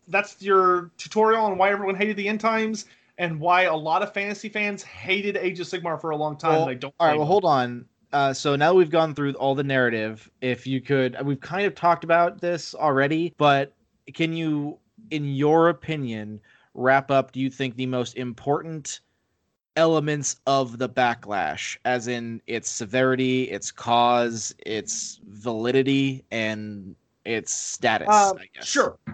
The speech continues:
Speaker 1: So, like, a quick rundown. Um, I think the backlash against the end times itself was totally justified. Um,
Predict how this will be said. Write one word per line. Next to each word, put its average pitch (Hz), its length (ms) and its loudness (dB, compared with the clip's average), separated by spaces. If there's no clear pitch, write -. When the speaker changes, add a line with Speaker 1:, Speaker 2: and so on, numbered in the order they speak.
Speaker 1:
So, 220 180 0
like, 220 260 0
a 208 60 -6
quick 262 280 -6
rundown. 247 600 0
Um, 190 360 4
I 185 100 2
think 240 300 -4
the 214 80 -2
backlash 202 800 -2
against 180 460 -8
the 190 140 -8
end 190 100 -6
times 196 220 -6
itself 185 400 -4
was 185 120 -6
totally 175 340 0
justified. 233 720 -2
Um, 170 540 2